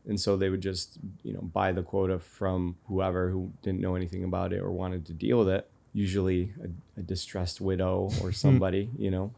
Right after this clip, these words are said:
Speaker 1: So they, there was ways to consolidate, and there was no cap on it. So now, and I'm not quite sure, I know in Alaska there's caps. So you have
Speaker 2: Okay.
Speaker 1: the halibut, the sablefish, in some areas are privatized, but it, it's,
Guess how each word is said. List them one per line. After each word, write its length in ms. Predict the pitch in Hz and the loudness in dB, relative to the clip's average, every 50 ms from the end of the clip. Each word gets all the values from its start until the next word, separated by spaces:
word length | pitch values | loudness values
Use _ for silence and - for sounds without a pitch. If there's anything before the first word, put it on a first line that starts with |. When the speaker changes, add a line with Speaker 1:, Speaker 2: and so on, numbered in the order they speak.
| - _ _ _ - - | -16 _ _ _ -20 -14
Speaker 1:
So 180 | - - - 117 | -6 0 4 8
they, 160 | 117 127 135 | 10 10 10
there 140 | 139 135 131 | 10 8 8
was 120 | 131 110 | 8 8
ways 220 | 110 123 131 123 123 - | 6 6 6 6 4 2
to 80 | 117 | -2
consolidate, 760 | 95 - 104 92 - - 104 107 107 101 90 95 98 98 - | -2 -2 -2 -2 0 4 6 6 6 6 4 2 -2 -2 -2
and 140 | - 107 107 | 2 4 4
there 60 | 110 107 | 6 4
was 100 | 101 95 | 6 6
no 300 | 113 113 110 110 104 98 | 6 6 6 6 4 4
cap 320 | - 120 120 123 120 - | 4 6 6 6 4 2
on 180 | 110 101 104 104 | -4 -6 -6 -6
it. 140 | - - - | -6 -6 -6
So 220 | - - 110 107 | -4 0 2 4
now, 500 | 107 107 113 113 113 113 113 110 107 101 - - _ _ _ _ _ _ _ _ _ _ _ _ | 4 6 6 6 8 8 6 4 4 0 -4 -14 _ _ _ _ _ _ _ _ _ _ _ _
and 80 | 107 117 | 6 10
I'm 80 | 123 | 10
not 200 | 135 160 160 - | 10 10 8 6
quite 240 | - - 139 - - | 4 4 4 4 4
sure, 200 | - - 127 113 | 2 4 6 6
I 40 | 107 | 8
know 160 | 110 123 123 | 8 8 6
in 60 | 113 107 | 6 6
Alaska 460 | 98 101 104 107 113 120 - - 110 98 | 4 4 4 4 2 2 0 -2 -2 -2
there's 160 | 95 87 - | 0 -2 -4
caps. 540 | - - - 90 82 - - - - - - - | -4 -4 -2 -2 -2 -4 -6 -10 -12 -12 -12 -12
So 300 | - - - 104 98 95 | -8 -2 2 2 4 4
you 100 | 98 95 | 4 2
have 120 | 92 90 82 | 0 2 4
Speaker 2:
Okay. 260 | 120 113 101 104 98 | 6 6 6 6 6
Speaker 1:
the 80 | 101 101 | 6 6
halibut, 460 | 104 104 101 98 98 98 104 101 - | 6 6 6 6 4 4 2 0 -2
the 60 | 104 90 | -4 -2
sablefish, 720 | - - 101 95 92 92 90 - 98 98 98 95 - - | 0 2 2 2 2 0 -2 -2 -2 0 0 -2 -4 -4
in 140 | 120 104 95 | -2 -2 0
some 300 | 90 - - 113 104 98 98 | 0 2 2 4 4 4 4
areas 460 | 104 107 104 98 95 95 95 90 87 | 4 4 4 4 2 0 -2 -4 -4
are 400 | - 113 101 95 90 90 90 87 - - - _ _ _ _ _ - | -4 0 2 2 2 2 0 -2 -4 -10 -18 _ _ _ _ _ 0
privatized, 640 | 107 98 92 87 82 98 92 92 92 92 90 - - - | 2 4 4 2 0 -2 -2 -2 -2 -2 -4 -6 -4 -2
but 100 | 104 104 | 2 4
it, 160 | 110 117 - - | 4 4 4 2
it's, 300 | 127 104 - - - | 0 0 -2 -4 -10